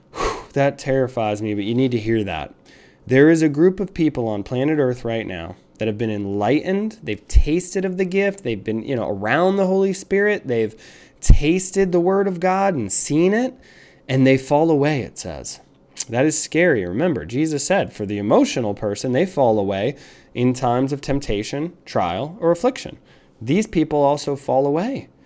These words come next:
And, and it's impossible to renew them again to repentance. I would never go up to somebody and say, "Hey, I think it's impossible."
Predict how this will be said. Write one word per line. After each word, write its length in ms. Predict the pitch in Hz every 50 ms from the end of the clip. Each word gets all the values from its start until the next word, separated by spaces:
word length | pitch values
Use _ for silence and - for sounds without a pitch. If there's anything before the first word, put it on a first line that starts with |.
| _ _ _ _ -
And, 140 | 143 147 135
and 120 | 127 147 151
it's 160 | 151 147 -
impossible 1200 | 151 139 131 127 - - - - 196 202 240 247 - - 247 220 185 170 147 117 82 - - - - -
to 140 | - 175
renew 300 | 170 160 156 147 147 143
them 220 | 135 131 127 123 120
again 240 | 117 113 113 110 107
to 140 | - 123
repentance. 480 | 117 107 98 - 110 95 87 85 90 127
I 80 | 135 175
would 120 | 185 175
never 220 | 160 208 247 311
go 140 | 254 165 135
up 100 | 117 107
to 100 | - 120
somebody 460 | 113 - - 113 113 113 113 117 123
and 120 | 123 113 110
say, 140 | - 120 123
"Hey, 200 | 143 185 190 127
I 60 | 113
think 160 | 127 156 147
it's 120 | 135 -
impossible." 680 | 113 104 - - 165 214 240 - - 113 85 65 - -